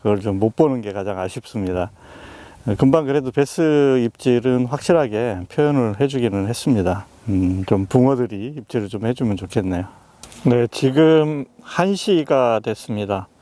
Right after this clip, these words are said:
어, 제가 거의 이 저수지에서 다섯 시간 정도를 머물렀는데요. 음, 결국 입질은 베스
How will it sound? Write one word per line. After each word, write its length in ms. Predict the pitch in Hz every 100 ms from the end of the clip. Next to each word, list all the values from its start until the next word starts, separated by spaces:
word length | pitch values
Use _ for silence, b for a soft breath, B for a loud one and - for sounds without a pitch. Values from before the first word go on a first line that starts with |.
| B B B B B B B B B 110
어, 120 | 104
제가 600 | 131 131 135 131 131 120
거의 380 | - 131 135 131
이 60 | 123
저수지에서 800 | 135 - - 135 120 170 113 95
다섯 320 | - 113 156 151
시간 500 | - 151 143 127 123
정도를 800 | 123 113 104 101 98 113 120 123 -
머물렀는데요. 920 | 110 113 110 104 101 101 113 135 113 _ B B B B B B B - -
음, 300 | 107 101 104 -
결국 320 | 120 131 120
입질은 640 | 120 - 160 156 151 131 -
베스 520 | 127 - - 127